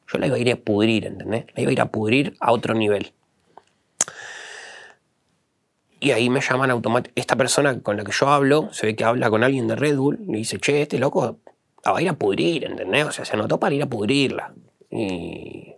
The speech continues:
me llaman y no, no nos dimos cuenta, no sé qué. Empezamos a hablar y bueno, ahí empezamos a tener como una relación, eh, más cercana con Red Bull, eh,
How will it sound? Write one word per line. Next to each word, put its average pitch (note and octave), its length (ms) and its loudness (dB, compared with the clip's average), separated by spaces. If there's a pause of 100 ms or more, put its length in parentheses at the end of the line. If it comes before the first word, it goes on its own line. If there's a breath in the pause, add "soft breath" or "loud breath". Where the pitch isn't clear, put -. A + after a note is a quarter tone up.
me - 120 -6
llaman D3+ 400 2
y B2 80 -2
no, E3+ 440 -2 (180)
no C#3+ 200 -4
nos C#3+ 140 -4
dimos C#3 260 -2
cuenta, F3 460 0
no - 100 -4
sé - 200 -8
qué. E3+ 200 -2
Empezamos C#3+ 460 0
a D#3 40 2
hablar F3 340 4
y D#3 40 0
bueno, C#3+ 300 2
ahí A#2+ 60 0
empezamos C#3 300 0
a - 20 2
tener C3 200 0
como B2+ 160 0
una C#3 120 2
relación, A#2+ 760 -2 (720 loud breath)
eh, G2+ 400 -2
más A#2 220 2
cercana B2+ 460 2
con A2+ 220 0
Red B2+ 240 -2
Bull, C#3 320 -2 (1160)
eh, G2 640 -2